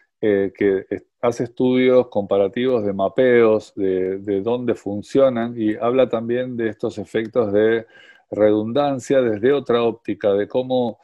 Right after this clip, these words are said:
determinadas zonas cerebrales que están preparadas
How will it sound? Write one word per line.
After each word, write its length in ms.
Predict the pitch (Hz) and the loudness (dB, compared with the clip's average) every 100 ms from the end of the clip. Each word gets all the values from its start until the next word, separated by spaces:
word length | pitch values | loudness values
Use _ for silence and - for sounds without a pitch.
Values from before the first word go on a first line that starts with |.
| _ - | _ -8
determinadas 760 | 104 104 104 107 123 139 131 | -2 -2 -2 -4 -4 -2 -2
zonas 260 | - 135 120 | -2 -4 -4
cerebrales 640 | - 110 110 127 127 101 | -2 -2 0 0 0 -4
que 100 | - | -8
están 320 | 87 113 113 | -6 -6 -4
preparadas 640 | 107 107 104 107 127 127 | -4 -2 2 2 4 2